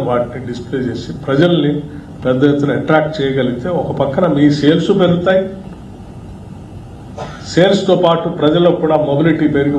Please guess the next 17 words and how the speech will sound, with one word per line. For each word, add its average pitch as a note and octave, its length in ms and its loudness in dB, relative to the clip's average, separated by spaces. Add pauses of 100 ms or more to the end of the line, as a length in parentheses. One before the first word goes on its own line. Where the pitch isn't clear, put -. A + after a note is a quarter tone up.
వాళ్ళు C#3 180 2
కూడా C#3 240 0
ఎంటర్‌ప్రెన్యూర్‌షిప్ B2+ 680 -4 (720)
ఎక్స్‌పోజర్ C3 500 2
పెరిగి, C3 320 2 (760)
ఆ, A#2+ 40 -6 (580)
ఈ B2 100 -2 (300)
సమాజానికి C#3 720 2 (580)
ఒక A2+ 200 -10
మంచి A#2+ 260 -4 (120)
మానవ A#2+ 300 4
వనరులుగా A#2 460 0 (460)
ఎదగటానికి C3 480 2
కూడా B2 120 -6
ఉపయోగపడుతుంది. A#2+ 680 -6 (100)
దయచేసి C3 440 -4
దీన్ని C#3 240 0